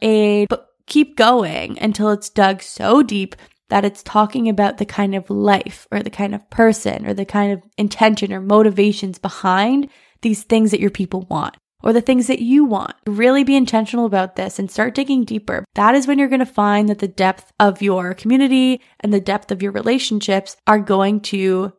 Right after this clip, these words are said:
thrive. They're gonna get so much deeper and so much more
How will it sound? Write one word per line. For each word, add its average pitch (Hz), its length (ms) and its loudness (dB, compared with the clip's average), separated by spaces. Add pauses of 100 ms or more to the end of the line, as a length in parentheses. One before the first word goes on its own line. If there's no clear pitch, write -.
(140)
thrive. - 480 0
They're 220 100 4
gonna 220 240 4
get 214 200 -2
so 208 340 -2
much 269 300 -2
deeper 208 300 -2
and 196 160 -4
so 190 140 -2
much 202 200 -4
more 202 280 -2